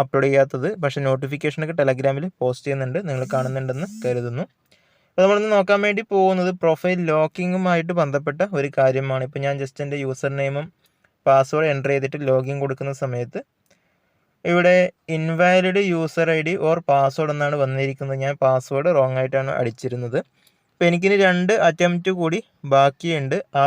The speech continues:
ഒരു രണ്ട് അറ്റംപ്റ്റ് കൂടി കഴിഞ്ഞാൽ എൻ്റെ പ്രൊഫൈൽ ലോക്ക്ഡ് എന്ന് പറഞ്ഞിട്ടായിരിക്കും കാണാൻ വേണ്ടി സാധിക്കുക. അപ്പോൾ ഇത് കാണുന്ന സമയത്ത് പലർക്കും ടെൻഷൻ ഉണ്ട്. അപ്പോൾ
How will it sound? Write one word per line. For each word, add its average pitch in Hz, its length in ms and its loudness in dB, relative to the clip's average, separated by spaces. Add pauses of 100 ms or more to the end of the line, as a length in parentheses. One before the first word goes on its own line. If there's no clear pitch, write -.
ഒരു 170 140 0
രണ്ട് 147 240 -2 (120)
അറ്റംപ്റ്റ് 151 480 -2
കൂടി 160 140 -2 (100)
കഴിഞ്ഞാൽ 139 460 0 (180)
എൻ്റെ 135 160 -4 (120)
പ്രൊഫൈൽ 135 420 0 (280)
ലോക്ക്ഡ് 143 600 4
എന്ന് 143 220 -4
പറഞ്ഞിട്ടായിരിക്കും 131 760 0
കാണാൻ 123 340 -2
വേണ്ടി 127 220 -6
സാധിക്കുക. 117 480 -4 (560)
അപ്പോൾ - 160 -2
ഇത് 190 80 2 (220)
കാണുന്ന 180 340 4
സമയത്ത് 185 340 0
പലർക്കും 170 400 2 (200)
ടെൻഷൻ 147 400 0
ഉണ്ട്. 151 180 -2 (1000)
അപ്പോൾ 147 240 2